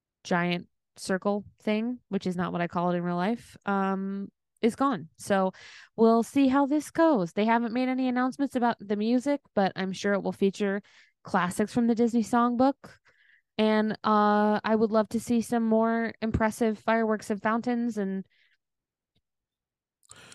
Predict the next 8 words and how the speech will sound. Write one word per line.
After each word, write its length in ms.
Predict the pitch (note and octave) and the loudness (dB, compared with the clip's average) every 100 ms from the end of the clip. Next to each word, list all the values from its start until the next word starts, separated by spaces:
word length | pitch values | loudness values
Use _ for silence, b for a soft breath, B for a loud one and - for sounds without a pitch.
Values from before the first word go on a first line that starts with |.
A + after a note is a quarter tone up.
| B - | B -6
you 100 | A3 | -2
know, 240 | G#3+ A3 - | 0 0 0
if, 260 | A3 - A3+ | -4 -2 0
uh, 380 | G#3 G#3 G#3 G3+ G3 - | 2 2 0 -2 -8 -4
if 380 | A3 - - - _ _ _ _ _ _ _ _ - | -4 -4 -14 -20 _ _ _ _ _ _ _ _ -2
We 180 | G3 G#3+ | 2 6
Go 200 | G3+ G3+ | 6 4
On 460 | G#3+ G#3+ A3+ A#3 | 2 0 0 -4